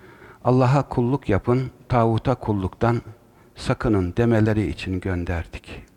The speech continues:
buyurur. İkinci okuduğum ayet-i kerimede Zariyat suresi elli altı, "Ben insanları ve cinleri ancak bana kulluk yapsınlar, ibadet etsinler diye yarattım" buyurur.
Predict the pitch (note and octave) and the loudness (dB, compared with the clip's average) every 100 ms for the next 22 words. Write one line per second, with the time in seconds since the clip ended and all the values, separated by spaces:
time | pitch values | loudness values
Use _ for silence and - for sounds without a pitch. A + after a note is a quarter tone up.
0 | - F2+ D#2 - - - _ _ _ _ | -6 -6 -6 -8 -14 -16 _ _ _ _
1 | - - - _ - - _ - - D#3 | -20 -20 -20 _ -20 -20 _ -6 0 2
2 | D#3 C#3+ D3 D3+ C3+ C3+ C3 B2 - - | 4 2 2 2 4 4 4 0 -4 -2
3 | B2 B2 A#2 A2 C3+ A#2+ A#2+ A#2 A#2+ B2 | 2 2 2 2 0 2 2 4 4 2
4 | - A#2+ G#2+ G2 - E2+ G#2+ G2 F#2+ F2+ | 0 -2 0 -2 -2 -2 0 2 2 0
5 | - C3 - _ - - - - _ B2+ | -2 -4 -6 _ -20 -20 -20 -20 _ -2
6 | C3 B2 B2+ A2+ B2 A#2 G#2+ A#2+ B2+ A2 | 0 0 0 0 2 2 2 2 2 0
7 | G2+ G#2+ G2 G2 C3 - B2 G2+ G#2+ - | 0 0 2 2 0 2 0 2 0 -2
8 | - - - - _ - A#2 A2+ - A#2 | -8 -12 -20 -20 _ -2 0 0 -2 -2
9 | A2+ - G#2 F#2+ - G2+ F#2+ F#2 F2 A2+ | -2 -2 -2 -4 -2 -2 0 -2 -2 0
10 | A2+ A2 B2+ A2+ F#2+ - G#2+ G2 G2 F#2 | 0 0 0 -2 -6 -4 -2 0 -2 -2
11 | G2+ F2+ F#2 F2 D#2+ - F2+ F2 F#2 E2 | -2 -2 -2 -2 -4 -6 -10 -10 -10 -10
12 | D#2+ - - - | -12 -14 -18 -18